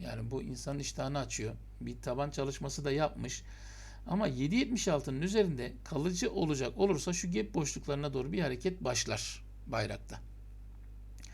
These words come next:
Hani bu hisseyi birileri gelip buradan alsam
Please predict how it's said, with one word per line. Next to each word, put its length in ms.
Hani 320
bu 100
hisseyi 1080
birileri 380
gelip 300
buradan 280
alsam 520